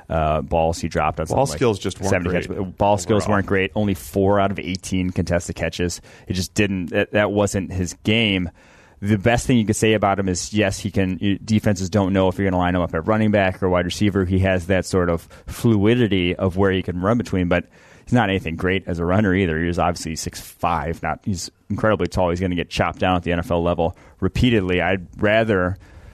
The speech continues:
Speaker 1: try to teach Deebo Samuel how to take handoffs than, you know, teach Jalen Hurd how to play wide receiver.
Speaker 2: Interesting. <laughs>
Speaker 1: Is
Speaker 2: Interesting way to
Speaker 1: if
Speaker 2: put
Speaker 1: I'm
Speaker 2: it.
Speaker 1: going between the two.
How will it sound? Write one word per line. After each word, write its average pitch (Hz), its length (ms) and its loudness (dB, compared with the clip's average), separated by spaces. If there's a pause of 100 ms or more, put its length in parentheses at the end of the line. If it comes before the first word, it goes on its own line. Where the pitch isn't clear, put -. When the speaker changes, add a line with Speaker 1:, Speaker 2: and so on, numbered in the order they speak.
(640)
Speaker 1:
try 107 220 2
to 104 60 2
teach 95 320 -4
Deebo 98 320 2
Samuel 104 340 0
how 92 140 -2
to 90 60 -4
take 90 240 -2
handoffs 92 540 0
than, 85 420 -2 (180)
you 92 140 0
know, 85 80 -2
teach 87 220 -4 (120)
Jalen 87 280 2
Hurd 87 200 0
how 80 100 -2
to 80 60 -8
play 85 180 -4
wide 80 200 0
receiver. 78 360 -4
Speaker 2:
Interesting. 71 180 -6
<laughs> - 240 0
Speaker 1:
Is 104 220 2
Speaker 2:
Interesting 107 100 4
way 107 100 4
to 104 60 2
Speaker 1:
if 101 100 2
Speaker 2:
put 110 60 2
Speaker 1:
I'm 98 160 2
Speaker 2:
it. - 100 -16
Speaker 1:
going 104 220 2
between 92 260 -2
the 82 60 -4
two. 87 320 0